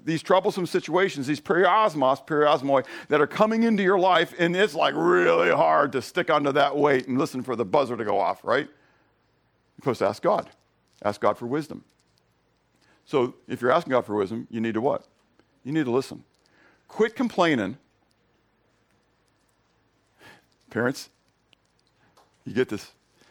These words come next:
Shut up and listen, right? Would you just stop it and listen to what I'm telling you?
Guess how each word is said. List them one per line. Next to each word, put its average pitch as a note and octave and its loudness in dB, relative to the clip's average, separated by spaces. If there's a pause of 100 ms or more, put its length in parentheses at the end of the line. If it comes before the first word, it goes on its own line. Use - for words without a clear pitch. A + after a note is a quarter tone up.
(100)
Shut G#3+ 0
up - -2
and G#2 -8
listen, G2 -6 (960)
right? - 2 (720)
Would A#2+ -12
you D3 -6
just D3 -8 (180)
stop - -2
it - -4 (580)
and G2 -8
listen D#3 -2
to D3 -2
what D3+ 2
I'm B2 -4
telling B2+ 0
you? D3 -6